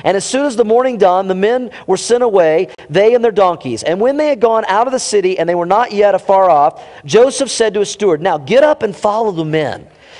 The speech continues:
And when you overtake them, say to them, 'Why have you repaid evil for good?'"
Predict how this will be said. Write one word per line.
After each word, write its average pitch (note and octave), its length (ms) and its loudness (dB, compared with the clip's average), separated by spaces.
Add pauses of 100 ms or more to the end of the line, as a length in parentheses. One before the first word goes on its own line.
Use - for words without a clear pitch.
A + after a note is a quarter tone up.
And F3 100 0
when C4+ 140 0
you E4 120 0
overtake C#4 500 -4
them, F3+ 120 -2
say A#3+ 240 -2
to A3+ 80 -6
them, F3 220 -2 (180)
'Why B3 380 4
have D4+ 160 -2
you D4 160 0
repaid G3 400 -2
evil D3+ 320 -2
for C#3 160 -4
good?'" C#3 400 0